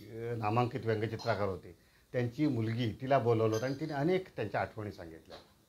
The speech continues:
की ते व्यंगचित्र कसे काढत, ते वहीमध्ये आयडिया कशा लिहितात, कशा रफ कल्पना करत,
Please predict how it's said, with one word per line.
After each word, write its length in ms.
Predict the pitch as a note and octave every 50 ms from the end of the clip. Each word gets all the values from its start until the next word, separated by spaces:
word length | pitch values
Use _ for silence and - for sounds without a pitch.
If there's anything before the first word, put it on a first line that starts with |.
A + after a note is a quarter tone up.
| _ _ _ _ _ - - - - -
की 60 | C3+
ते 120 | - C#3+
व्यंगचित्र 440 | B2+ A#2+ A2 A2+ A#2 A2+ B2+ B2 C#3
कसे 300 | B2+ - C#3+ - - D#3+
काढत, 280 | - - A2+ G2+ G2+ G2+ -
ते 40 | -
वहीमध्ये 480 | A#2 G2+ G#2 G#2 A2 A2+ A2+ A#2+ A#2+ A#2+
आयडिया 260 | G#2 G2 G2+ G2+ B2
कशा 360 | B2 - G#2 G2+ - - C3
लिहितात, 380 | A2+ G2 F#2+ F#2+ F#2+ - - A#2+
कशा 180 | A2 C#3+ C#3 B2 G#2+
रफ 340 | A2+ C3 C3+ B2 - - -
कल्पना 360 | A#2+ G2+ F#2+ - G#2+ G2 F#2+
करत, 580 | F2 E2 F#2 F#2 F#2 F2 - - - _ -